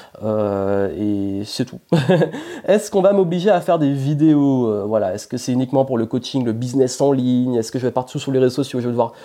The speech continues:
publier sur Facebook, Instagram, TikTok, et cetera ? Non. Non, pourquoi ?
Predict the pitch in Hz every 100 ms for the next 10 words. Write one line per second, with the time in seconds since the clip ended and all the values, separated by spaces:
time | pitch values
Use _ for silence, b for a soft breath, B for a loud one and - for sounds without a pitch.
0 | B - 139 147 147 147 147 123 - 143
1 | 117 127 127 131 - 143 117 117 123 143
2 | _ 127 120 - 123 120 98 b b b
3 | b b _ _ 131 202 190 - _ _
4 | _ _ _ _ _ 127 160 233 226 170
5 | 147 117